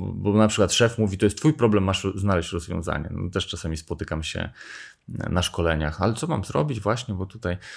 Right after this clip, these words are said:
szef mówi, że ja mam”, no, no ale no, no okej, no to trzeba tego szefa skonfrontować z tym, że no w tym momencie, no to jest już niezależne ode mnie, no po prostu nie mam uprawnień,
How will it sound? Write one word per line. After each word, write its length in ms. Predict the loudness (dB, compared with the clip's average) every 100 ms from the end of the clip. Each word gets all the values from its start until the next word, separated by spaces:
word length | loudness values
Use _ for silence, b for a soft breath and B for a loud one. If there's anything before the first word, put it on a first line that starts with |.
| B
szef 320 | 0 0 2
mówi, 280 | -2 -2 -4
że 120 | -2
ja 100 | -2
mam”, 240 | 0 -2 -2
no, 140 | -4 -2
no 100 | 0
ale 160 | 0 2
no, 180 | 0
no 220 | 0 -2 -4
okej, 300 | 4 6 6
no 100 | 2
to 80 |
trzeba 200 | -2 -2
tego 160 | -2 -4
szefa 260 | -2 -4 -4
skonfrontować 840 | -2 -2 0 4 6 6 6 2
z 100 | -4
tym, 200 | -4 -2
że 80 | -2
no 140 | -4
w 60 | -4
tym 140 | -2
momencie, 420 | 0 0 -2 -2
no 80 | -4
to 100 | -6
jest 160 | -10 -8
już 140 | -2
niezależne 480 | 4 10 10 10 4
ode 220 | 2 2
mnie, 160 | 0 -2
no 140 | -4
po 80 | -4
prostu 200 | -2 4
nie 100 | 6
mam 160 | 6 4
uprawnień, 640 | 0 -2 0 0 0